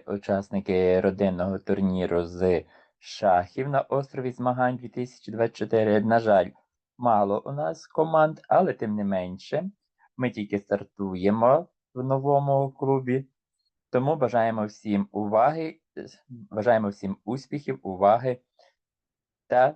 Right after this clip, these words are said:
найкращих результатів. Запрошуємо всіх на наші турніри з шахів, де ви не просто,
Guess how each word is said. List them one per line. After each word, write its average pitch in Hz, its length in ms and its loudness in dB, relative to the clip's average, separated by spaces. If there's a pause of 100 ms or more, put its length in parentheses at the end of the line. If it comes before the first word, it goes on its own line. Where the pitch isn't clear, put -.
найкращих 107 560 -2
результатів. 98 600 -2
Запрошуємо 104 640 -2
всіх - 380 -10
на 113 100 -2
наші 92 640 -2 (520)
турніри 110 560 2
з - 180 -14
шахів, 120 680 2 (400)
де 113 240 4
ви 107 120 0
не 98 340 -6 (220)
просто, 131 640 2